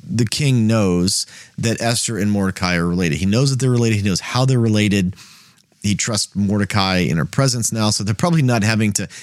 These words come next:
and Mordecai can come into the palace. So I'm sure that Mordecai and Esther can actually meet in person now without having to have the eunuchs be this weird inter-,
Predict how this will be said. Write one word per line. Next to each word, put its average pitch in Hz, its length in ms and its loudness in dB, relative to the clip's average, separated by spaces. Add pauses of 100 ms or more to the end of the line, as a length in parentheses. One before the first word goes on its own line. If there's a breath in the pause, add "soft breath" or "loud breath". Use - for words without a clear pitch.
and 131 540 -2
Mordecai 147 360 2
can 117 120 0
come 123 140 2
into 107 100 2
the 87 60 -2
palace. 85 420 0 (380 loud breath)
So 127 100 -2
I'm 131 60 4
sure 165 160 -2
that 139 160 0
Mordecai 127 640 2
and 101 180 2
Esther 107 340 -2
can 104 160 -2
actually 95 460 0
meet 101 340 2
in 95 160 -2
person 123 460 -2
now 113 260 2
without 101 200 0
having 101 240 0
to 92 40 0
have 95 100 0
the 87 80 -2
eunuchs 104 500 -2
be 101 120 0
this 92 320 -2 (500 loud breath)
weird 117 360 0
inter-, 107 420 0